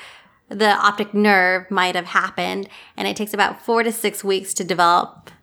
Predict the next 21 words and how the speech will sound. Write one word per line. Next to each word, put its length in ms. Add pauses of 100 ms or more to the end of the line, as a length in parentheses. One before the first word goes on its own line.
(120)
pallor 480
from 360
that 260
incident. 720 (1500)
Pallor 300
can 160
be 100
seen 220
in 220
many 260
optic 540
neuropathies. 1040 (720)
Uh, 500
if 160
you 100
had 180
a 40
history 340
of 100
optic 340
neuritis 880